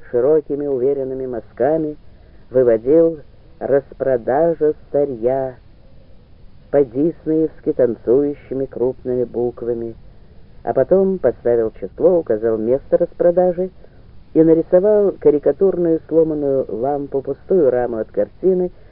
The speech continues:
и пару по-дурацки заштопанных носков. Руфь пошла к телефону. Джерри спросил: «Ты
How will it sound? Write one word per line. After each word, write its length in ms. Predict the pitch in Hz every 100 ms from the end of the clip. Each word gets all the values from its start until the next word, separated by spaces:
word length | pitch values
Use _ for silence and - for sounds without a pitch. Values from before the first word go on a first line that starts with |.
| - -
и 100 | 151
пару 320 | 196 208 196
по-дурацки 680 | 151 131 127 180 - -
заштопанных 680 | 127 117 - 139 139 123 113
носков. 500 | 95 - - 107 104 - - - - - - - - - - - - - - - - - -
Руфь 260 | - 143 160
пошла 320 | 127 123 120
к 100 | 120
телефону. 540 | - 110 - 110 107 107 - - - - - - - - - - - - - - - - -
Джерри 380 | 127 135 160 143 -
спросил: 520 | 143 139 - 120 107
«Ты 520 | - 147 131 117 117